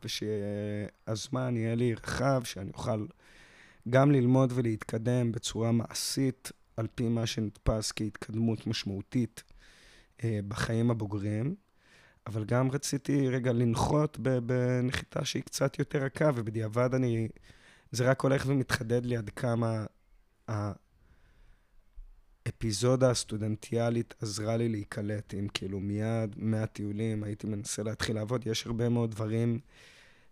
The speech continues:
בחיי השגרה שלא הייתי מבין, הייתי לומד אותם ב-, באמצעות, כאילו, חוויות אחרות. אבל החוויה הסטודנטיאלית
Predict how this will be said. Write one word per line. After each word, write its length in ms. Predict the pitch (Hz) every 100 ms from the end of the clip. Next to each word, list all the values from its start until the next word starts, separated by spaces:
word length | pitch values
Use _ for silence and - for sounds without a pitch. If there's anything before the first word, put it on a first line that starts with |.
| - 104
בחיי 840 | 117 104 101 104 104 107 117 120
השגרה 600 | 131 - 107 120 135 156 185 - -
שלא 340 | - 123 117
הייתי 220 | 123 123
מבין, 320 | 113 110 113 101
הייתי 240 | 101 -
לומד 240 | 113 120
אותם 280 | 120 - 123 117 117 117 113 - - _ 107
ב-, 240 | 120 117 113
באמצעות, 1040 | 113 110 110 110 110 113 - 117 120 - -
כאילו, 400 | 131 117 117 113
חוויות 360 | 123 127 135
אחרות. 480 | 143 180 175 143 - - - - - - -
אבל 120 | 104
החוויה 380 | 113 - 117 120
הסטודנטיאלית 1000 | 127 - 110 104 113 120 117 117 - -